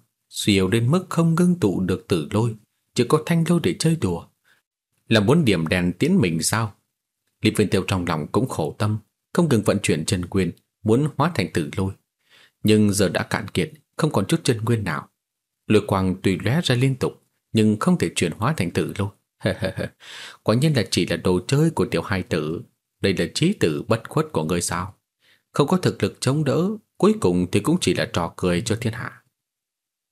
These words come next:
Ánh mắt của Lục Xí phát lạnh, cốt kiếm vùng lên, yêu khí ngập trời hội tụ,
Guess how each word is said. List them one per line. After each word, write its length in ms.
Ánh 140
mắt 140
của 100
Lục 220
Xí 200
phát 340
lạnh, 180
cốt 180
kiếm 140
vùng 240
lên, 180
yêu 120
khí 140
ngập 240
trời 180
hội 280
tụ, 220